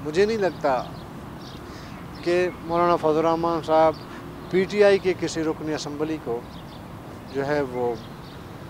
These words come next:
एग्री कर लें कि जी वो वज़ीर आला बन सकते हैं। इसलिए, अ, इस तहरीक अदम एतमाद का जो जमा हुई है, उसका जो मुस्तकबिल है,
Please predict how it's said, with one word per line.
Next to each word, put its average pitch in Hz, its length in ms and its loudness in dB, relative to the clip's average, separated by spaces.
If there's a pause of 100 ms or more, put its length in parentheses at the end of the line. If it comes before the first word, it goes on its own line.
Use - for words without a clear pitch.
(920)
एग्री 160 300 2
कर 156 180 4
लें 147 180 -2
कि 143 100 -4
जी 147 140 -2
वो 143 100 2
वज़ीर 117 220 -4
आला 107 140 -4
बन 101 160 -6
सकते - 320 -10
हैं। - 200 -12 (380)
इसलिए, 190 520 6 (400)
अ, 131 260 2
इस - 480 2 (520)
तहरीक 170 300 4
अदम 156 260 4
एतमाद 151 500 0
का 139 360 0 (380)
जो 135 80 -2
जमा 147 240 2
हुई 139 300 2
है, 117 180 -2 (420)
उसका 165 800 2
जो 147 120 -2
मुस्तकबिल 165 600 0
है, 135 240 2